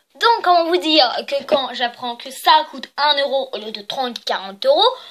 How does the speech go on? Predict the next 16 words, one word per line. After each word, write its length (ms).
je 180
suis, 220
mais 180
aux 180
anges. 260
Donc, 340
je 60
suis 200
obligée 300
de 420
l'acheter. 320
Il 300
y 20
en 40
avait 220
aussi 120